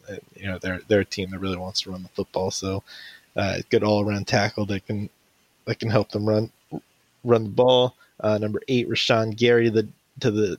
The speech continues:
to the Lions, uh, Michigan guy, stay, stay in state.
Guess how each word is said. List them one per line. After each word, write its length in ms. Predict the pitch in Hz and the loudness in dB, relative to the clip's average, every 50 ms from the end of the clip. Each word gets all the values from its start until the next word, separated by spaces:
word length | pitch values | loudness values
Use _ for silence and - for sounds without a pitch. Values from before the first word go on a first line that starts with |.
| _ - | _ -4
to 100 | 110 104 | -4 -2
the 120 | 95 107 | 0 0
Lions, 680 | 104 104 110 117 120 120 117 117 117 117 107 - - - - - - _ _ - - | 0 2 2 4 4 4 4 4 2 0 -2 -6 -8 -16 -20 -20 -20 _ _ -10 -4
uh, 360 | - 101 98 98 95 92 92 95 | 0 2 2 2 2 2 0 -2
Michigan 460 | 107 113 107 - - - - 104 104 | -2 -2 -2 -2 -2 -4 -6 -8 -4
guy, 340 | 104 104 117 123 123 120 120 | 0 2 4 4 4 4 2
stay, 420 | 120 - - 120 113 110 107 - _ _ _ - | -2 0 4 4 4 4 4 0 _ _ _ -18
stay 360 | - - - 117 110 110 110 | -16 -6 -2 0 2 2 0
in 280 | 101 - 110 113 107 | -2 -4 -6 -6 -6
state. 500 | - - - - 147 147 147 143 120 - | -8 -10 -2 2 4 4 4 4 2 -2